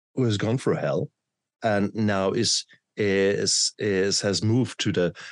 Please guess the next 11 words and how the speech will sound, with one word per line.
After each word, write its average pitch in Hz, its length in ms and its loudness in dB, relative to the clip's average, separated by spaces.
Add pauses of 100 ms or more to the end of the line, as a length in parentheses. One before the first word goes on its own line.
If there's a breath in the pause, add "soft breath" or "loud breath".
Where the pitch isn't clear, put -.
thriver 101 680 0
side 76 600 0 (360 loud breath)
and 120 200 0
is, 113 340 0 (160)
is - 220 -4
making 107 300 -2
this 104 160 -2
world 104 180 0
a 101 40 0
better 98 260 -2
place. 110 480 -6